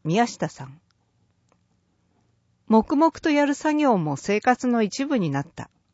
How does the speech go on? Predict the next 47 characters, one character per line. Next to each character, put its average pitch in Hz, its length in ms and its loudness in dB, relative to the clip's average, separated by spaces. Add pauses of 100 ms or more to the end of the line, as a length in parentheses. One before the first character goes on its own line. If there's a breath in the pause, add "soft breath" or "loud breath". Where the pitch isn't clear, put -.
(1300)
退 302 180 2
職 285 300 -2
後、 277 220 0 (220 soft breath)
ボ 208 140 4
ラ 285 120 4
ン 330 80 -2
テ 262 80 0
ィ 233 60 6
ア 214 40 4
の 170 140 0
相 220 200 0
談 247 220 4
し - 80 -12
た 294 100 0
の 247 120 0
が 147 140 0
き - 120 -20
っ - 40 -20
か 202 140 -2
け 196 140 -2
で 190 260 0
配 220 220 2
送 311 220 0
ボ 285 100 2
ラ 302 120 4
ン 277 80 0
テ 180 80 -2
ィ 151 80 2
ア 143 40 -4
に。 127 160 -8 (1120)
作 226 200 0
業 208 220 4
は 160 340 4
黙 165 240 0
々 247 240 4
と 226 180 2
行 240 140 0 (160)
い、 233 140 -2 (420)
以 269 120 0
前 320 140 2
は 180 180 2
反 185 200 0
省 247 180 0
会 240 200 4
と 247 100 -2
称 247 220 0
し、 - 300 -6